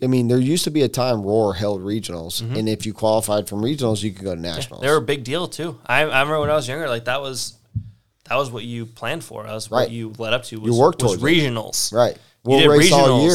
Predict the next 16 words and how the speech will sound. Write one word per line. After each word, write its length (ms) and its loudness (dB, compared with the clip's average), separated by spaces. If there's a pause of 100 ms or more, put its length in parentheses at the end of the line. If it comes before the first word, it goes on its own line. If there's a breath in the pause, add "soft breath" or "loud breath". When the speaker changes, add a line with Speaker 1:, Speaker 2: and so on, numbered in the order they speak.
(200)
Speaker 1:
year 80 -4
to 100 -2
make 240 2
sure 160 2
you 220 -2
get 360 -2
to 100 -4
regionals 560 -2
Speaker 2:
Yeah. 100 -2
Speaker 1:
to 60 -2
win 260 2
to 80 -2
go 180 0
to 80 -6
nationals. 640 -6
Speaker 2:
Yeah. 160 -10